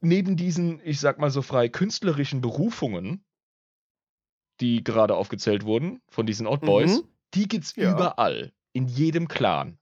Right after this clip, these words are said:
Speaker 1: Aber es gibt verschiedene Clans.
Speaker 2: Stimmt, hast du gerade gesagt, es gibt Ork-Clans.
Speaker 1: Genau. Das Coole ist, in so einem War sind alle Clans mehr oder weniger vertreten. Die sind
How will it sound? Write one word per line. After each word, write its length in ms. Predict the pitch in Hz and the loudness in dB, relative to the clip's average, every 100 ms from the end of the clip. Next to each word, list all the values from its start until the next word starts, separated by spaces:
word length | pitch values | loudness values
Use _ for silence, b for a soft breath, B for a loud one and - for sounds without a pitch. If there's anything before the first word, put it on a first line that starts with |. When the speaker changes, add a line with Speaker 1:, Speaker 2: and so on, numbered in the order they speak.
| - | -2
Speaker 1:
Aber 220 | 123 127 | 2 2
es 120 | 120 | 0
gibt 160 | - 143 | -2 -6
verschiedene 440 | 147 - 160 135 | -6 -6 -4 -4
Clans. 640 | - 143 131 71 143 - _ _ _ _ _ _ _ _ _ _ _ _ _ _ _ _ _ _ _ _ _ | -4 -2 -2 -4 -12 -18 _ _ _ _ _ _ _ _ _ _ _ _ _ _ _ _ _ _ _ _ _
Speaker 2:
Stimmt, 480 | - - 185 110 - | -12 -4 -4 -6 -10
hast 180 | 131 - | -10 -10
du 40 | |
gerade 260 | - 110 147 | -10 -8 -8
gesagt, 320 | 233 180 - | -4 -4 -4
es 80 | 123 | -8
gibt 180 | - - | -12 -4
Ork-Clans. 600 | 180 147 - 101 98 - - | -4 -4 -6 -12 -12 -18 -2
Speaker 1:
Genau. 420 | 113 123 104 65 _ _ _ _ _ _ _ _ _ | 0 2 0 -4 _ _ _ _ _ _ _ _ _
Das 140 | - - | -10 -2
Coole 280 | 214 208 | 0 4
ist, 260 | 131 160 - | 2 2 -2
in 80 | 147 | 0
so 80 | 151 | 2
einem 180 | 143 127 | 2 4
War 380 | 160 127 135 - _ _ | 4 6 2 -2 _ _
sind 280 | - 123 - - | -6 -6 -2 2
alle 240 | 143 135 | 2 2
Clans 680 | - 123 107 104 - - - _ | 0 2 2 0 -6 -10 -14 _
mehr 200 | 120 120 | 2 4
oder 140 | 117 | 4
weniger 260 | 117 113 104 | 2 0 -2
vertreten. 540 | - - 107 85 - - _ _ _ _ _ _ _ _ _ _ _ _ _ _ _ _ _ _ | -4 -4 -4 -4 -8 -20 _ _ _ _ _ _ _ _ _ _ _ _ _ _ _ _ _ _
Die 160 | 147 143 | -2 0
sind 420 | 139 147 151 - | 2 2 0 -6